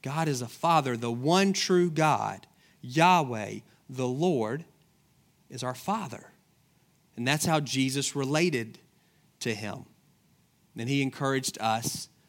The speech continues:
to do the same. Again, remember, eternal life is knowing him. Eternal life is wrapped up in relationship. I lived, a, a guy that I grew up with, he, he lived on my street.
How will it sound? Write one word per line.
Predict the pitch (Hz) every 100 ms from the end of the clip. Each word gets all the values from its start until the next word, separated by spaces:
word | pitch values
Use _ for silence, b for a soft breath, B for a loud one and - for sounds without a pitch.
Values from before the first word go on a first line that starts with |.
| b b _
to | -
do | 117 120
the | 113
same. | 117 156 135
Again, | 120 131 143
remember, | 127 120 151 180 160 104 104 - -
eternal | 120 - 170 175 151
life | 143 156 110 117 -
is | 120 117
knowing | 143 170 165 117
him. | 110 117 104 - _ b b b b b
Eternal | - - 170 165
life | 156 160 147
is | 117
wrapped | 117 131 151 -
up | 135 -
in | 123
relationship. | 117 123 147 - 110 - 104 - _ b b b b b
I | 135
lived, | 143 143 151 147 147
a, | 143 127
a | 131
guy | 147
that | 156 143 120
I | 139
grew | 139 143
up | 139
with, | 143 131
he, | 139 143 -
he | 147
lived | 147 139
on |
my | 131
street. | 123 - 160 -